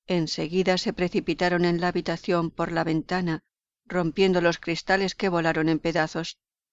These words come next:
Los ladrones, al oír tan espantoso ruido, se levantaron sobresaltados, creyendo que penetraba una legión en la sala,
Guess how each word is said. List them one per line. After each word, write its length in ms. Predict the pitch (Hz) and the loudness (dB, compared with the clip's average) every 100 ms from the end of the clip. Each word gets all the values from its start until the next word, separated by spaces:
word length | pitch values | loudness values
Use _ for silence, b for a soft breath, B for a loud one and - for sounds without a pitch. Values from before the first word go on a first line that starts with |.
| _ _ _ _ _ _ _ _ _ _ _ _ _ _ _ _ - | _ _ _ _ _ _ _ _ _ _ _ _ _ _ _ _ -4
Los 300 | 190 170 170 | -2 -2 -4
ladrones, 640 | 165 156 208 233 233 - _ _ _ _ _ _ | -6 -4 -2 -2 -4 -8 _ _ _ _ _ _
al 200 | 202 196 | -2 0
oír 300 | 247 285 240 - | 0 -2 -6 -6
tan 240 | 220 254 | 0 0
espantoso 800 | 185 - 165 160 240 269 - 160 | 0 -2 -4 -4 -4 -4 -4 -4
ruido, 400 | 185 170 175 - _ _ _ _ _ _ - | -2 0 -2 -4 _ _ _ _ _ _ -12
se 180 | - 175 | -2 2
levantaron 600 | 175 170 170 180 180 170 | 4 2 2 2 2 2
sobresaltados, 920 | - 175 170 170 165 190 196 180 - _ _ _ _ _ _ | 0 0 0 -2 -2 -6 -4 -8 -10 _ _ _ _ _ _
creyendo 540 | 202 208 208 196 196 190 | 0 2 4 4 2 0
que 120 | 196 | 0
penetraba 600 | 180 170 156 185 185 170 | 0 0 0 0 2 2
una 260 | 185 180 | 2 2
legión 420 | 156 160 - 180 165 | 0 -2 0 0 2
en 140 | 151 | 0
la 100 | 156 | -4
sala, 380 | - 156 147 | -4 -4 -6